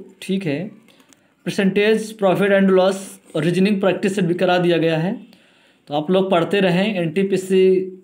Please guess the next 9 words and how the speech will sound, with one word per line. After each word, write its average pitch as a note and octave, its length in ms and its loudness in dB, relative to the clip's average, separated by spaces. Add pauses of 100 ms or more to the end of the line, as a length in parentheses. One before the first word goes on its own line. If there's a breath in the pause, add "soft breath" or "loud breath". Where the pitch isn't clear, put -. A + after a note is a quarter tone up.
बहुत D#3 260 0
जल्दी E3 260 0
आने E3+ 180 -2
वाला E3+ 260 -2
है, E3 180 -4 (180)
इसे - 180 -8
एयर E3 240 -2
फोर्स, E3+ 360 -2
आर्मी D#3 460 -2